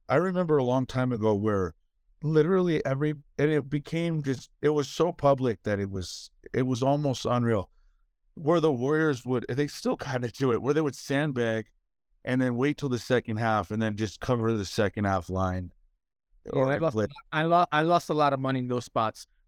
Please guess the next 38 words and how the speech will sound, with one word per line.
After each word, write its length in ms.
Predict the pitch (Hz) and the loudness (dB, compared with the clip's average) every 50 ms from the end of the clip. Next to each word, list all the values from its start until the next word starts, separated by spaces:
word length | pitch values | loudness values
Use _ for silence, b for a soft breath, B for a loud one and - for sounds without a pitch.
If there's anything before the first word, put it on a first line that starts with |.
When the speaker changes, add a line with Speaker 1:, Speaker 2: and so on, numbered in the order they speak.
| _ - | _ -16
Speaker 2:
but, 540 | 127 117 147 165 156 139 - 156 127 127 - _ b b b b b | -6 0 4 4 4 4 2 0 -6 -8 -12 _ b b b b b
Speaker 1:
Yeah. 160 | 233 233 147 139 | -2 0 2 2
Speaker 2:
uh, 280 | 131 131 131 131 127 - _ _ _ _ _ _ - | 2 2 0 -2 -4 -4 _ _ _ _ _ _ -10
there 220 | 151 147 165 165 165 | -4 0 0 0 2
was 240 | 165 185 190 214 | 2 0 0 0
a 40 | 196 | 0
Speaker 1:
Exactly. 200 | 180 208 196 175 | 0 2 2 2
Speaker 2:
period, 140 | 175 175 170 _ _ _ - | 2 0 -2 _ _ _ -16
there 80 | - 170 | -6 0
was 220 | 180 196 196 180 | 2 2 2 2
a 60 | 180 165 | 0 -4
season 480 | - - - 170 165 147 139 156 147 | -4 -4 -2 -2 0 0 0 0 0
where 160 | 151 151 151 | 0 0 0
the 220 | 143 147 143 143 139 | 2 4 4 4 2
Warriors 460 | 135 151 156 160 160 156 151 135 - | 2 0 0 0 2 0 0 0 0
always 340 | 147 147 151 156 156 143 135 | 0 0 2 2 0 0 0
were 160 | 143 147 143 | -2 -2 0
losing 360 | 143 147 147 131 143 143 139 131 | 0 -2 -2 -2 -2 -2 0 0
at 80 | 123 | 0
halftime, 600 | 127 123 120 - - - 131 127 120 120 123 123 120 _ _ _ _ _ - | 0 0 -2 -4 -6 -6 -4 -2 -2 -2 -4 -6 -8 _ _ _ _ _ -2
but 120 | - 135 | -2 0
then 140 | 131 139 139 | 2 2 2
ended 200 | 139 135 135 131 | 4 4 4 4
up 120 | 135 131 120 | 4 4 2
winning 460 | 123 127 135 127 127 127 123 123 120 | 2 0 2 2 2 2 2 2 2
the 100 | 120 113 | 0 0
second 340 | - - 117 - 113 98 104 | 0 0 -2 0 0 -2 -2
half. 180 | 107 104 87 - - - _ _ _ _ _ _ _ _ _ - | -2 -2 -4 -6 -10 -20 _ _ _ _ _ _ _ _ _ -10
But, 580 | 120 110 123 127 117 117 113 110 110 110 - _ _ _ _ _ _ _ _ _ - | -4 0 2 4 4 4 4 2 0 -4 -8 _ _ _ _ _ _ _ _ _ -6
or 280 | - 190 202 214 202 | -2 0 2 2 2
I 180 | 180 185 180 185 | 2 2 2 2
don't 120 | 208 190 | 2 2
know. 60 | 214 190 | 0 0
Speaker 1:
What 140 | 170 190 | 0 0
do 80 | 185 196 | 0 -2
you, 80 | 190 180 _ _ _ _ _ _ _ _ | -4 -6 _ _ _ _ _ _ _ _
the 60 | - 131 | -4 -2
numbers? 560 | 131 131 131 139 143 135 123 113 101 - | 0 0 0 0 0 -2 -2 -2 -4 -6